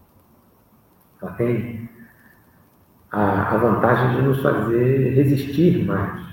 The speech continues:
ao materialismo vigente. Ela, de fato, nos fortalece contra as tentações. Enquanto nas outras fés, ah, na, no, no, nos outros estágios mais primários de fé,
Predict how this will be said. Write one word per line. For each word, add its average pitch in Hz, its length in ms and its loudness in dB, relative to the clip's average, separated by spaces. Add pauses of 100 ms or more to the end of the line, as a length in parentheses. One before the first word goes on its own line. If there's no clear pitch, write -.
(380)
ao 98 200 -4
materialismo 92 800 -6
vigente. - 560 -20 (800)
Ela, 127 340 -4
de 151 100 -4 (100)
fato, - 400 -2
nos - 100 -4
fortalece - 840 -2
contra 127 240 -4
as - 80 -12
tentações. 127 440 -12 (640)
Enquanto 170 440 -2
nas 143 220 4
outras 131 420 -2
fés, 104 440 -2 (720)
ah, 104 340 -12
na, 101 460 -8
no, 101 300 -12
no, 104 300 -10 (180)
nos 107 180 -8
outros 147 300 0
estágios - 720 0
mais 107 240 -8
primários 98 580 -10
de - 80 -20
fé, - 320 -20